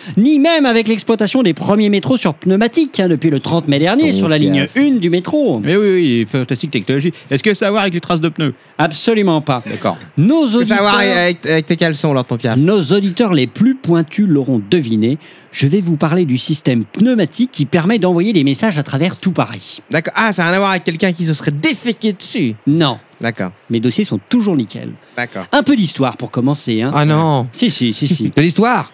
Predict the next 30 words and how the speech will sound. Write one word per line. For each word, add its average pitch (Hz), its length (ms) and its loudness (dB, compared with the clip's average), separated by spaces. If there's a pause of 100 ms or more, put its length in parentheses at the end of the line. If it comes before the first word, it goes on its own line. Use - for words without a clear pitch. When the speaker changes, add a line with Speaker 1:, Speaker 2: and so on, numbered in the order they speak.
Speaker 2:
coloniale. 285 640 2 (380)
Speaker 1:
<laughs> 285 80 4 (3500)
C'est 185 160 2
l'encombrement 262 560 2
dans 254 100 2
les 220 80 2
circuits 233 320 -2
télégraphiques 240 800 -2 (220)
et 147 100 2
l'impossibilité 233 640 0
d'avoir 208 220 -2
suffisamment 208 420 -2
de 113 60 -2
personnel 202 420 -4
aux 101 160 -2
heures 214 120 0
de 113 100 -2
pointe 226 420 -2 (400)
qui - 100 -2
est 349 120 0
à 262 80 2
l'origine 226 480 2
de 180 120 0
la 233 200 0
première 175 400 0
ligne 214 180 0
de 127 80 0
pneumatique, 139 720 -2
les 107 160 -6
amis. - 340 -12